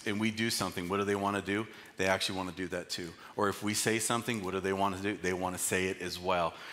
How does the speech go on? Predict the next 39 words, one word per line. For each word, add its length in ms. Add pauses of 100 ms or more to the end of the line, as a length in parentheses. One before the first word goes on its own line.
(140)
Remember, 420 (100)
we 500 (280)
are 380 (200)
the 180
example. 720 (300)
And 120
there's 140
something 280
that 140
Justin 320
said 360
last 280
week, 220
and 100
I 40
really 320
caught 240
it 40
and 80
I 60
put 180
it 60
in 80
there. 200
It's 140
so 160
important. 400
It 60
says, 220 (320)
"As 160
a 80
father, 440
I 140
influence 480
my 140
kids' 460
view 320
of 180
God." 280